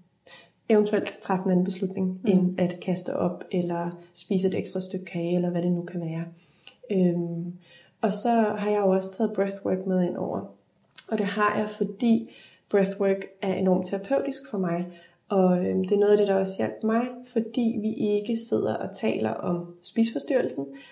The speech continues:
Speaker 1: men vi trækker vejret, vi bruger affirmationer, vi bruger refleksionsøvelser, som, øh, handler om vores sådan grundlæggende, øh, overbevisninger, øh, som vi ligesom har skabt os selv igennem vores opvækst.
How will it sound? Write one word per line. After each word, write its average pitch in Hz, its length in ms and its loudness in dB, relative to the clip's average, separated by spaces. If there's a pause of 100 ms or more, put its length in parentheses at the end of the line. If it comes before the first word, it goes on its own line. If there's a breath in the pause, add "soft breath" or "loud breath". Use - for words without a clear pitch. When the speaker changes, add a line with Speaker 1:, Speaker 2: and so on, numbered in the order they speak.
(180 loud breath)
Speaker 1:
men 208 200 8
vi 202 140 4
trækker 202 420 0
vejret, 233 500 -2
vi 214 160 2
bruger 196 180 -4
affirmationer, 226 720 -2
vi 214 100 4
bruger 190 300 0
refleksionsøvelser, 220 1300 0 (520 loud breath)
som, 190 580 2 (100)
øh, 180 420 2
handler 196 360 4
om 190 280 2
vores 190 200 2
sådan 214 260 0
grundlæggende, 202 1000 4 (360 loud breath)
øh, 175 340 0 (240)
overbevisninger, 196 920 4 (460 loud breath)
øh, 175 500 2
som 190 180 4
vi 190 60 6
ligesom 185 380 4
har 180 360 -6 (240 loud breath)
skabt - 420 -4
os 185 80 -2
selv 185 360 -2
igennem 185 540 2 (120)
vores 175 300 -2
opvækst. - 640 -8